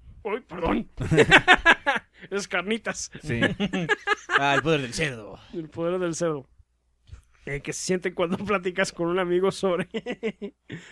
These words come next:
Speaker 1: algún videojuego y te cuenta qué onda sobre este. Y no como en otras reseñas de internet que usan mucho más humor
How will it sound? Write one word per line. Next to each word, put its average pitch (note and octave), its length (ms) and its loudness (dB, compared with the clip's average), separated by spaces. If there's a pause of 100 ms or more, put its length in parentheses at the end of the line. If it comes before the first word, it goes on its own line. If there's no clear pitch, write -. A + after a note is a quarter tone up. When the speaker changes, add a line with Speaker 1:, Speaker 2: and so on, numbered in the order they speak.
(140)
Speaker 1:
algún E3+ 640 6
videojuego G3+ 640 6
y E3+ 100 8
te E3 160 -4
cuenta F3+ 440 2
qué F#3 100 2
onda F3+ 180 2
sobre D3 440 -6
este. - 340 -16 (400)
Y C4 340 -4
no G3 220 4
como G3 260 4
en F3+ 80 2
otras G#3 220 2
reseñas F#3 300 0
de F3 60 2
internet E3 400 -2
que F#3+ 100 2
usan F3+ 200 4
mucho F#3 440 0
más F#3 540 2
humor E3+ 440 0